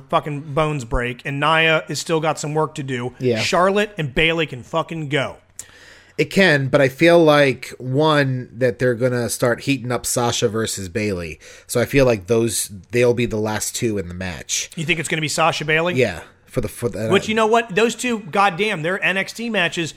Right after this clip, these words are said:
Speaker 2: Were
Speaker 1: almost
Speaker 2: great.
Speaker 1: brought me to tears.
Speaker 2: Yeah.
Speaker 1: Almo-, literally almost brought me to tears
Speaker 2: Yeah.
Speaker 1: watching the passion in that. If they could run that back,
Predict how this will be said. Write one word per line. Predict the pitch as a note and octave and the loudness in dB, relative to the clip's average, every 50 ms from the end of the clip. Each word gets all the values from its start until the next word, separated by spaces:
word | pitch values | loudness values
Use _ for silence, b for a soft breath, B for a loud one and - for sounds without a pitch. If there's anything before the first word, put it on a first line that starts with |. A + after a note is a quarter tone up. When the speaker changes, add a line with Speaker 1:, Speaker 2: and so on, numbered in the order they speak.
| b b b | b b b
Speaker 2:
Were | - B2+ C3+ F3+ | -2 2 2 4
Speaker 1:
almost | G3 G3 G3 A#3 | 6 6 6 6
Speaker 2:
great. | C4+ F3+ | 6 4
Speaker 1:
brought | F3+ F3+ F#3 F3+ | 4 4 4 4
me | F3+ | 0
to | F3 D3 | -2 -4
tears. | - E3+ G#3 G#3+ E3+ B2+ | -2 -2 -2 -2 2 4
Speaker 2:
Yeah. | C#3+ F3+ A#3 D#3 C3+ | 6 6 6 6 6
Speaker 1:
Almo-, | F#3+ G#3 A3 A3 A3 A3 | 4 2 2 0 0 -2
literally | E3+ F3+ F#3+ G#3+ A#3+ B3+ B3 B3 A#3+ A#3 A#3 | -2 -4 -2 -2 0 0 2 2 2 2 2
almost | A3 G#3+ G#3 G3+ G3 D3+ D3 | 2 2 0 -2 -4 -4 -2
brought | F3 F#3+ F#3 F3+ F3+ | 2 2 2 2 2
me | E3+ E3 | -2 -4
to | D#3 C#3+ | -4 -4
tears | - E3 D3 C3 B2+ A#2+ - B B B | -4 -4 -2 -2 -2 -4 -8 B B B
Speaker 2:
Yeah. | C3 C#3 C#3+ A#2 | 2 2 2 2
Speaker 1:
watching | D#3 E3+ F3 E3+ E3+ - F3 E3+ | 2 2 2 2 2 -2 -6 -6
the | D#3 | -6
passion | - - - E3+ E3+ E3 - - D#3+ D#3 | -6 -2 0 0 0 0 -2 -4 -6 -6
in | D3+ D3+ C#3+ | -6 -4 -4
that. | C3+ B2 - - B B B B B B | -4 -4 -6 -8 B B B B B B
If | - D#3+ C3 | -8 -6 -2
they | D3 F3 A#3 | 0 0 2
could | A3+ A3+ F3 | 2 0 0
run | D3+ D3+ D#3+ F3+ A3 A#3+ | 0 0 0 0 0 0
that | B3+ B3 B3+ C4+ B3 | 0 0 -2 0 0
back, | A3+ B3 A#3+ G#3+ E3 C#3 - - | 0 0 2 2 0 -2 -4 -8